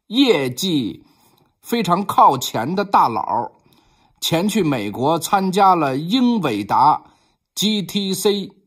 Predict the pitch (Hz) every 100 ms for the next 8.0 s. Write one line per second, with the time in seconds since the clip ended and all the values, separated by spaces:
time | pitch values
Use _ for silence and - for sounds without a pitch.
0 | _ - 202 160 143 147 180 202 180 135
1 | - - 151 101 - 143 98 - 233 -
2 | - _ _ _ _ _ _ _ - 180
3 | 247 254 254 254 147 - _ _ _ _
4 | - - 240 220 196 - 131 - 277 277
5 | 254 - 107 98 107 110 143 180 123 -
6 | _ _ _ - 220 185 143 - 170 147
7 | 160 120 - 226 220 170 107 71 98 -